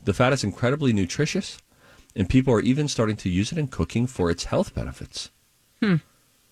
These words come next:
Speaker 1: I mean, animals, unbelievable. You gotta watch that, uh, that, that Disney show,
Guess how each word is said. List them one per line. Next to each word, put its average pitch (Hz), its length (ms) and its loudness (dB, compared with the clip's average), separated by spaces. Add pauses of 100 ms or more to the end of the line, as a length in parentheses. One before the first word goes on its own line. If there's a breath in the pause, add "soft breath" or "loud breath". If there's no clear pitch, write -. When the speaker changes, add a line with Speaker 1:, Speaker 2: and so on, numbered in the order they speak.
(1400)
Speaker 1:
I 127 120 4
mean, 123 440 4
animals, 92 680 -2 (360)
unbelievable. 87 760 0
You 101 80 6
gotta 135 160 8
watch 131 180 2
that, 117 160 2
uh, 98 220 2
that, 90 320 -2
that 87 320 -4
Disney 98 640 2 (260 soft breath)
show, 87 600 4